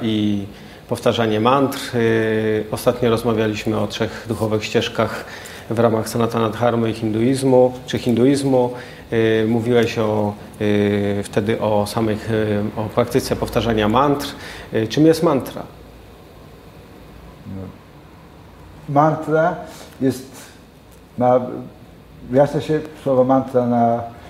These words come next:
Speaker 2: na, e, e, na dwa sposoby. <clears throat> Składa się ono z dwóch słów, manas i tra, umysł i opanować. Mantra pochodzi z, mm,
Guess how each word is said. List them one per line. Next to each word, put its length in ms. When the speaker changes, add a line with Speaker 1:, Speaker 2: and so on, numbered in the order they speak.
Speaker 2:
na, 420
e, 60
e, 840
na 120
dwa 160
sposoby. 540
<clears throat> 1400
Składa 320
się 100
ono 120
z 60
dwóch 180
słów, 260
manas 720
i 80
tra, 400
umysł 360
i 100
opanować. 680
Mantra 640
pochodzi 640
z, 40
mm, 220